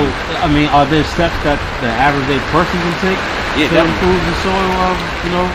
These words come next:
Speaker 1: Definitely.
Speaker 2: how we grow our crops?
Speaker 1: Definitely. Um, number one,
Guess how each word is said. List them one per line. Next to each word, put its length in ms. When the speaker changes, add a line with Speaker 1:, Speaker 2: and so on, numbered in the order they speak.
Speaker 1:
Definitely. 320
Speaker 2:
how 160
we 80
grow 160
our 160
crops? 240
Speaker 1:
Definitely. 480
Um, 280
number 200
one, 220